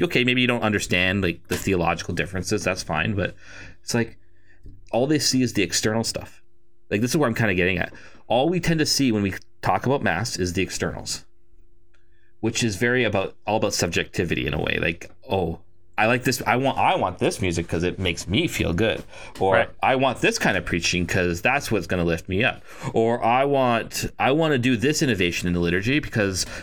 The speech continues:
Speaker 1: that's what we got when I was growing up and I don't wanna lose that," or whatever it is, right? All we see is the externals without having the spiritual capacity to have been trained to see the spiritual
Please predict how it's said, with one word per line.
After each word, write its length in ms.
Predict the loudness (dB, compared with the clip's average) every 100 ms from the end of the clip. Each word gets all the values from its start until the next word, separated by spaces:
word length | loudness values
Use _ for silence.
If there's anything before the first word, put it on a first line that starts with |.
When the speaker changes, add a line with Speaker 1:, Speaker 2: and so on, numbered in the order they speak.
| -4
Speaker 1:
that's 280 | 0 0 0
what 200 | 0 -2 0
we 100 | 2
got 240 | 2 2
when 120 | 2 2
I 100 | 2
was 200 | 0 0
growing 320 | 0 2 2
up 160 | 0 0
and 120 | 2
I 100 | 2
don't 120 | 2
wanna 220 | 2 2
lose 260 | 2 2 0
that," 200 | 0 2
or 160 | 2 4
whatever 340 | 2 2 2
it 80 | 2
is, 260 | 0 -2 0
right? 180 | 0 0 -10 -16 -8 0
All 280 | 2 4 2
we 120 | 2
see 320 | 2 2 2
is 160 | 2 2
the 100 | 0
externals 680 | 2 2 2 2 2 2
without 480 | 0 -2 0 0 0 0
having 340 | 2 2 2
the 140 | 0
spiritual 680 | -4 -4 0 0 0 0 -2
capacity 760 | -2 -2 0 0 0 0 0 0
to 300 | -2 -2 0
have 240 | 0 -2 0
been 260 | 0 0 -4 -14 -6
trained 720 | -4 0 2 4 2 0 -4
to 120 | -4
see 200 | 0 0
the 120 | 0
spiritual 840 | -2 -2 0 0 0 2 2 0